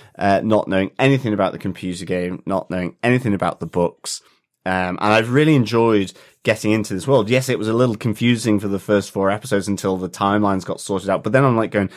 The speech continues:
"That's just really nicely done." I'm really glad that they took that, this interesting approach to it. I think Henry Cavill has been great with,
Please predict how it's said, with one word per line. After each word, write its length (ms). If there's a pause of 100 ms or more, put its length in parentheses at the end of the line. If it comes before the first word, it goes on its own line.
(140)
"That's 160
just 140
really 400
nicely 480
done." 340
I'm 180
really 380 (420)
glad 420
that 140
they 100
took 240
that, 220
this 240
interesting 680
approach 460
to 80
it. 160 (460)
I 60
think 280
Henry 280
Cavill 400
has 100
been 220
great 360
with, 320